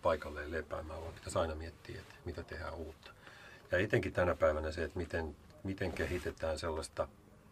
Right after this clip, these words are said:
kiinnostavaa digitaalista sisältöä, mihin ihmiset itse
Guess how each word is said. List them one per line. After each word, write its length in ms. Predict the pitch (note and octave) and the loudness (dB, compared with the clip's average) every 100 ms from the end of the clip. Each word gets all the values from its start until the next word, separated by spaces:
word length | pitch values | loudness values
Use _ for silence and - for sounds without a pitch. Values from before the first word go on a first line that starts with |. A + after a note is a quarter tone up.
| - - - | -20 -18 -2
kiinnostavaa 800 | G2+ G#2 E2+ - F2 D#2+ D#2+ F2 | 0 2 2 0 0 2 2 2
digitaalista 680 | F#2 F2+ - - - - - | -2 0 -2 -2 -4 -6 -6
sisältöä, 580 | F2 - D#2 - F2 F2 E2 | -6 -4 -6 -6 -10 -8 -6
mihin 180 | F#2+ F2 | -6 -2
ihmiset 480 | F2+ F2+ E2+ F2 - | -2 -2 -4 -4 -6
itse 280 | F2+ - | -6 -6